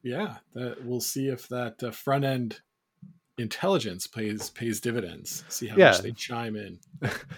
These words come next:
Speaker 2: Yeah, they've had an okay season so far. They did make the semifinals of the Stu Sells Halifax. That's probably the biggest or toughest event that they played in prior to the Nova Scotia Playdowns,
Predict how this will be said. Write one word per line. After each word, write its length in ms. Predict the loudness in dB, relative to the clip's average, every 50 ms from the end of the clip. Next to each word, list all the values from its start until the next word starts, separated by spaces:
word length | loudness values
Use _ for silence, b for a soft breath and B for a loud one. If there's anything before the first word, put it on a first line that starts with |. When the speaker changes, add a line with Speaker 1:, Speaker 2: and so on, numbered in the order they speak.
| B B B B
Speaker 2:
Yeah, 160 | 8 10 12
they've 160 | 12 12 12
had 140 | 12 12 12
an 80 | 10 10
okay 340 | 8 8 10 12 12 12
season 360 | 12 10 10 8 8 8 6 4
so 260 | 8 10 12 12 10
far. 400 | 10 10 10 12 12 12 12 12
They 160 | 12 10 10
did 160 | 10 10 8
make 200 | 8 8 6 6
the 60 | 2
semifinals 680 | 2 4 6 6 6 6 4 4 4 4 6 6 4 2
of 80 | 2 -2
the 80 | -2 -4
Stu 300 | -4 -2 0 2 2 2
Sells 340 | 4 4 4 4 4 2
Halifax. 560 | 2 4 4 6 6 4 6 4 4 4 4 2
That's 100 | 0 4
probably 200 | 6 8 8 8
the 140 | 6 4 -2 _ _ _ -6 2
biggest 400 | 4 4 6 8 6 6 4 0
or 60 | -2 0
toughest 400 | 2 2 2 2 0 -6 -4 -2
event 220 | 0 0 0 -2 b b b b b b -2
that 80 | 4
they 160 | 6 8 8 6
played 380 | 6 4 6 8 8 10 8
in 120 | 8 6 4
prior 280 | 4 6 6 6 6
to 100 | 4 0
the 80 | -2 0
Nova 220 | 0 0 0 0
Scotia 320 | -2 0 0 0 0 -2 -6
Playdowns, 560 | 0 2 4 6 8 8 6 6 4 0